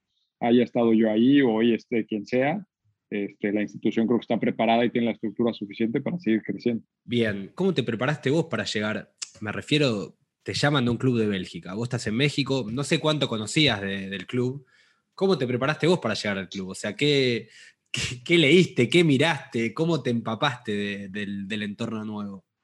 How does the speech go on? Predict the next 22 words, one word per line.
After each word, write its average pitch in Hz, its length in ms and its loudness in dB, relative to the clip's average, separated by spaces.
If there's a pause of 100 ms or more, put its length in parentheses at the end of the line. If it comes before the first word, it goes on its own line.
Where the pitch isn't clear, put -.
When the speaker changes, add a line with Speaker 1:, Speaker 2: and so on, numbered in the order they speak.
(100)
Speaker 1:
Sí, 110 340 0
lo 107 180 0
primero 147 340 6
que 170 80 4
hice 151 160 4
fue 147 140 2
pre-, 156 180 0
le 117 120 2
pregunté 117 420 -2
a, 127 280 -2 (280)
a 113 80 -4
Memo 123 240 6
Ochoa 123 280 2
y 120 80 4
a 110 60 2
Nico 117 240 0
Castillo, 117 480 4 (220)
que - 80 -6
habían 113 180 -2
jugado 117 280 -2
acá 113 200 -2
en, 113 220 -2